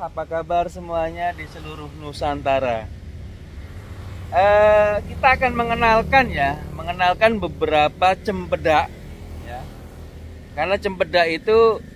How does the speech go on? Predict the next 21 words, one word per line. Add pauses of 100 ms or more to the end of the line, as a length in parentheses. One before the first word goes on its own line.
(360)
sekarang
banyak
sekali,
bukan
hanya (400)
cempedak
lokal (960)
ya (400)
di (560)
Indonesia. (320)
Memang
cempedak
itu
asalnya
dari
Indonesia,
dari
Kalimantan
ya,
tapi (400)
sekarang